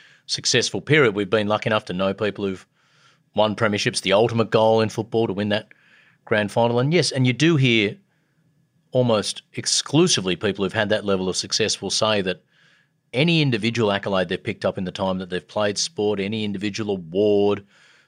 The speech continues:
best this, best that, best this in the entire competition, when they get together every ten years with the group of colleagues that they won the grand final with and sit back and reflect on that moment, that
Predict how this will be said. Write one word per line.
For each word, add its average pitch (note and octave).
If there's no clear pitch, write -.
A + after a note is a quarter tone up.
best A2
this, A2
best -
that, A2
best G#2+
this G#2+
in G#2+
the G#2
entire G2+
competition, G2+
when B2
they B2
get D3
together A#2+
every G#2+
ten G2+
years F#2+
with G2
the G#2
group A#2+
of G2
colleagues G2
that G#2
they F#2+
won G#2+
the G#2
grand F#2+
final F#2
with E2+
and G2
sit -
back G#2+
and G2+
reflect G2
on F#2
that G#2+
moment, F2+
that A2